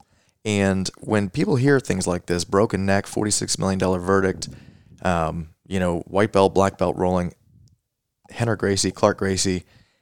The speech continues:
these are all extremes, right? And there are a lot of opportunities for people to say, "Oh my goodness,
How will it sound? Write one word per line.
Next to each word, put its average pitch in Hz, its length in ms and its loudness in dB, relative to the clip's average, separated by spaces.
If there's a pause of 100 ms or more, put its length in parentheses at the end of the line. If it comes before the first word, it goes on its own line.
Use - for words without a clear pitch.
(200)
these 190 260 -2
are 190 60 0
all 117 160 4
extremes, - 640 -4 (180)
right? 87 240 -2 (400)
And 98 500 2
there 98 140 2
are 95 40 4
a 95 40 4
lot 123 240 4
of 156 100 0
opportunities 101 520 -2
for - 80 -8
people 92 560 -2
to 90 420 -2 (380)
say, 92 320 -2 (260)
"Oh 127 80 -4
my 139 160 -2
goodness, 113 420 0